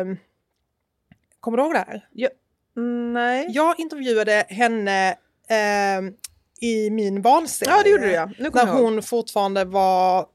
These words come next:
Speaker 1: ordförande för luff.
Speaker 2: Mm.
Speaker 1: Eh, för då pratade jag ju med partier som låg på
Speaker 2: Ja.
Speaker 1: fyra procentsgränsen.
Speaker 2: Ja.
Speaker 1: Eh, och då var hon så jävla nice.
Speaker 2: Ja.
Speaker 1: Alltså, jag var verkligen så här: "Wow,
Speaker 2: Ja.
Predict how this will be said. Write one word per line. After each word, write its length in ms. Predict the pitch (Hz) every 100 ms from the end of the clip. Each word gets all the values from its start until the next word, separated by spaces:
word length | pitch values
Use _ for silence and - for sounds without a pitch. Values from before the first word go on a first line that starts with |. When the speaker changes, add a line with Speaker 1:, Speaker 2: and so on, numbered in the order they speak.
| -
Speaker 1:
ordförande 680 | 233 233 - 196 185 180 185
för 140 | 214
luff. 480 | 262 302 185 - -
Speaker 2:
Mm. 240 | 233 240 254 - _ _ _ -
Speaker 1:
Eh, 340 | 220 214 208 196
för 80 |
då 200 | 220 220
pratade 400 | 202 233 220 214
jag 120 | 202 190
ju 60 |
med 160 | 190 180
partier 300 | 185 190 180
som 120 | 202
låg 140 | 185
på 80 | 202 196
Speaker 2:
Ja. 360 | 233 190 190 190 -
Speaker 1:
fyra 300 | 285 254 196
procentsgränsen. 1120 | 208 196 185 185 - - 185 180 - - 226 220
Speaker 2:
Ja. 280 | 220 208 226 - _ -
Speaker 1:
Eh, 160 | 214 202
och 120 | 233 214
då 600 | 202 285 254 233 214 220 220 220
var 280 | 254 294 269
hon 540 | 240 220 208 202 202
så 160 | - 226
jävla 800 | 208 202 190 185 185 185 185 180 175 196 _ _ _ _ _ _ - _ _ _ _ _ _ _ _ _ 240 349 311
nice. 420 | - 226 - -
Speaker 2:
Ja. 40 | 226
Speaker 1:
Alltså, 280 | 226 285 320
jag 180 | 302 302
var 100 | 330
verkligen 240 | 311 294
så 80 | 254
här: 80 | 208
"Wow, 720 | 226 254 427 311 214 190 202
Speaker 2:
Ja. 180 | 233